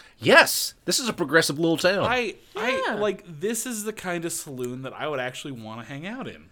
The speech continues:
Speaker 1: Right, it wasn't just all white dudes. There, you had a whole array of humanity there.
Speaker 2: And you know what? I don't
Speaker 3: Beautiful.
Speaker 2: think I heard a slur.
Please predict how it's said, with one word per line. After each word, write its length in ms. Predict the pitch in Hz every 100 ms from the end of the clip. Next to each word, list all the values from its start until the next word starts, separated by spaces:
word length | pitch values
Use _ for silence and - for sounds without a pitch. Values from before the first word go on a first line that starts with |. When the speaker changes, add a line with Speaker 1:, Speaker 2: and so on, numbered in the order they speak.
| _ _ _ _ _ _ -
Speaker 1:
Right, 140 | 156
it 80 | 113
wasn't 200 | 160 233
just 160 | 208 -
all 240 | 202 208
white 360 | 107 123 131 113
dudes. 360 | 110 113 120
There, 160 | 110 123
you 160 | 95 131
had 260 | 156 113 90
a 100 | 113
whole 440 | - 139 170 175 151
array 240 | 131 139
of 80 | 127
humanity 420 | 120 120 120 95
there. 200 | 76 226
Speaker 2:
And 100 | 202
you 100 | 190
know 100 | 220
what? 180 | 302 196 -
I 120 | 330
don't 100 | 440
Speaker 3:
Beautiful. 160 | 427 -
Speaker 2:
think 180 | 254 202
I 100 | 151
heard 320 | - 220 302
a 60 |
slur. 580 | 254 - 285 403 180 104